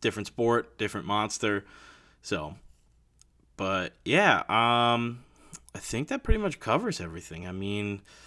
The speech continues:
there's not too, too much to get into. Uh, no, not a lot of, like, specific news, uh, going on right now exactly for the Devils, but, um, no, this is a good, uh, return episode for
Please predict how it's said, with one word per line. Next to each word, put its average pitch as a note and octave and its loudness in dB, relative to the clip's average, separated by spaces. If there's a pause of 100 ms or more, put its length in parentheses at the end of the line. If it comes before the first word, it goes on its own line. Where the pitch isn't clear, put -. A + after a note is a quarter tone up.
(400)
there's G2+ -2
not D3 4
too, D3 2
too C#3+ 0
much B2+ 0
to A#2 -2
get G#2+ -4
into. A#2 -2 (160)
Uh, F#2+ 0
no, G#2+ -2
not A#2 4
a - 2
lot A2+ 4
of, G#2 0
like, F#2+ -2
specific - -6
news, G#2+ -6
uh, F2+ -4
going G2 -4
on F#2+ -2
right F#2 -4
now F2+ -4
exactly F2+ -8
for - -14
the E2+ -10
Devils, D3+ 2 (420)
but, G2+ 2 (600)
um, F#2+ -4
no, C#3+ 4
this G#2 -2
is A#2+ -6
a A#2+ -4
good, C#3+ 4 (680)
uh, A2 6
return A#2 2
episode A2 0
for G#2+ 0